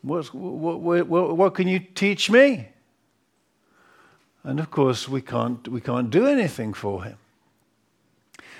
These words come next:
And that's similar to here in this chapter. Here's this man who says, "Look,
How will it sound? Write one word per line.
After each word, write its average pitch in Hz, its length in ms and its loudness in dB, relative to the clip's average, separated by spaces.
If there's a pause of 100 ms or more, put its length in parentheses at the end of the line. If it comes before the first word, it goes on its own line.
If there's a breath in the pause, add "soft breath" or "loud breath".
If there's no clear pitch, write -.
(120)
And 262 120 0
that's 269 200 4
similar 247 460 4
to 143 180 -6
here 147 360 4
in 135 120 4
this 123 260 0
chapter. 160 600 0 (340 loud breath)
Here's 233 380 4
this 214 260 4
man 202 380 10
who 175 180 6
says, 175 340 8
"Look, 220 360 8